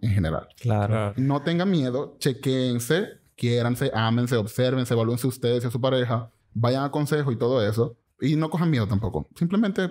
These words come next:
Speaker 1: cuídense un poco y cuiden la persona con quien
Speaker 3: Sí.
Speaker 1: usted pretende estar.
Speaker 3: Y revísense, revísense a cada rato.
Speaker 2: Hay una
Speaker 1: No
Speaker 2: amiga
Speaker 1: cojan miedo.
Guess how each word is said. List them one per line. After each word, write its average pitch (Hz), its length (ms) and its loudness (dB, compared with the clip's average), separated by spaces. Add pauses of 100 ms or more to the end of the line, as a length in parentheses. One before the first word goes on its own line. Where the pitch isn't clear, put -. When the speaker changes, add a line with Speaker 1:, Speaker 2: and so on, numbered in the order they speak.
(160)
Speaker 1:
cuídense 220 260 0
un 220 80 -2
poco 220 300 0
y 170 60 0
cuiden 202 340 0
la 180 80 -2
persona 170 300 -2
con 156 100 0
quien 139 160 0
Speaker 3:
Sí. 113 100 -2
Speaker 1:
usted 123 120 0
pretende 107 260 0
estar. - 220 -4
Speaker 3:
Y 107 100 0
revísense, 110 680 -2
revísense 98 440 0
a 107 60 -2
cada 107 200 0
rato. 107 640 -2
Speaker 2:
Hay 123 200 2
una 151 260 0
Speaker 1:
No 139 80 0
Speaker 2:
amiga 143 120 0
Speaker 1:
cojan 123 220 0
miedo. 90 300 -2